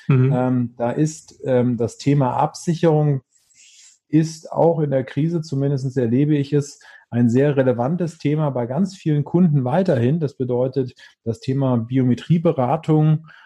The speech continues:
Speaker 2: ähm, Arbeitskraftabsicherungsberatung bietet auch in der Krise weiterhin eine hohe Chance.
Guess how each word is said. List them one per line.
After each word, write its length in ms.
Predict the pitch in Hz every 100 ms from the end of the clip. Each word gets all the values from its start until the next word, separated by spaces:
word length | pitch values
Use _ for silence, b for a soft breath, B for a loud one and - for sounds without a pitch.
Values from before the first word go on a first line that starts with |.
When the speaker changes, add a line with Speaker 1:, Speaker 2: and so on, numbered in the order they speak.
| B -
Speaker 2:
ähm, 220 | 123 123
Arbeitskraftabsicherungsberatung 1700 | 123 135 160 - 147 143 - 139 143 139 - 127 123 135 143 131 117
bietet 440 | 139 160 170 156
auch 300 | - 135 143
in 100 | 147
der 120 | 127
Krise 500 | 123 - 156 156 127 -
weiterhin 580 | 131 156 156 139 139
eine 200 | 139 113
hohe 220 | 120 165 143
Chance. 680 | - 113 135 156 180 185